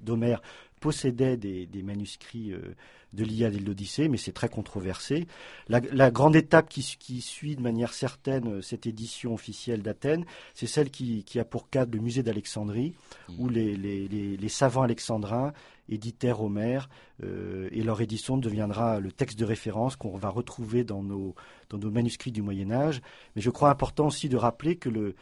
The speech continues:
Speaker 1: euh, en évoquant ce, ces manuscrits du, du Moyen Âge, que le texte grec que nous lisons aujourd'hui,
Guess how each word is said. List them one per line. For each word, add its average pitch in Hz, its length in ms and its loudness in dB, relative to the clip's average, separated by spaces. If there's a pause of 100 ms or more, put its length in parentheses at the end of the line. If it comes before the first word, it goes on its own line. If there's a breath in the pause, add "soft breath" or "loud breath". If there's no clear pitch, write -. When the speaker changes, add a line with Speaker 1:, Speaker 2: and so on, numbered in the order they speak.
(500 loud breath)
Speaker 1:
euh, 92 480 -4
en 101 100 -4
évoquant 107 420 -2
ce, 101 260 -6
ces - 140 -6
manuscrits 110 440 -4
du, 98 220 -10
du 98 120 -6
Moyen 107 280 2
Âge, 156 240 2
que 131 100 2
le 120 100 6
texte - 440 0
grec 120 320 0
que - 100 -2
nous 113 140 0
lisons 123 260 0
aujourd'hui, 107 540 -2